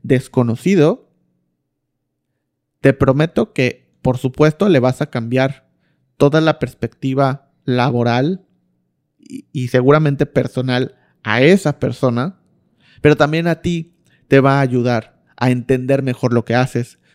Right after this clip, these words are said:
cómo lo haces, y estoy cien por ciento convencido, porque esto me ha pasado mil veces, que esa ayuda se va a regresar,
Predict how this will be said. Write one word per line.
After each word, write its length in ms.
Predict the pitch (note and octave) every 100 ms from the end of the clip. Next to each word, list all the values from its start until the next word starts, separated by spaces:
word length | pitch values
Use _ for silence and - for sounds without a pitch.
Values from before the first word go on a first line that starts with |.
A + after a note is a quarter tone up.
| _
cómo 260 | C3 C3 A#2+
lo 160 | A2+
haces, 400 | B2 - A#2 - _ _ _ -
y 240 | F#3+ D#3
estoy 580 | C#3 - _ D3+ E3+ F3+ _ _ _ _ _
cien 300 | - F#3+ F#3
por 120 | F3+
ciento 200 | E3+ D#3+
convencido, 440 | C#3 A#2 - C3+
porque 220 | C3+ -
esto 140 | A#2+ C#3
me 100 | B2+
ha 60 |
pasado 280 | C3 B2+ C3
mil 280 | B2+ C#3+ B2+
veces, 400 | A#2 - C#3 - - - _
que 280 | E3+ - -
esa 520 | F3+ A3 A#3 - E3+
ayuda 460 | C#3 C3 A#2 A#2 B2 _
se 220 | - D#3+
va 120 | D3+ E3+
a 40 |
regresar, 840 | F3 D3+ C#3+ C3 D3+ B2+ - _